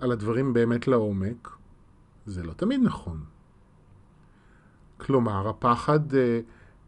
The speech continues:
אולי, אולי זה נכון שיש לבן אדם אחד שלא אוהב אותי, אבל האם אני באמת נשאר לבד, לבד, לבד, לבד, לבד בעולם? לא.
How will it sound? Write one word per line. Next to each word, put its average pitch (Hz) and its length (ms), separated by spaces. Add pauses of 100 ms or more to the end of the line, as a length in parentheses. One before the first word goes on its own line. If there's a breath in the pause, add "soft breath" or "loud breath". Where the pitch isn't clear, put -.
(340)
אולי, 131 480
אולי 120 240
זה 127 100
נכון 147 380
שיש 131 280
לבן 147 180
אדם 120 200
אחד 120 180
שלא 110 160
אוהב 147 140
אותי, 196 240
אבל 107 160
האם 110 180
אני 139 140
באמת 104 440
נשאר 107 340
לבד, 95 400
לבד, 107 460
לבד, 107 440
לבד, 113 420
לבד 107 600
בעולם? 95 600 (800)
לא. 180 260